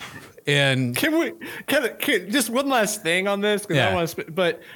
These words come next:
Speaker 2: the swim test was literally them shoving you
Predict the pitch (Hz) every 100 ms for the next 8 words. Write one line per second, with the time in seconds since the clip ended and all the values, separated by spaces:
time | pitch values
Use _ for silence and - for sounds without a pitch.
0 | - - 196 226 196 240 269 262 262 254
1 | 233 165 160 190 226 233 226 185 202 175
2 | - - - 180 220 233 262 196 247 -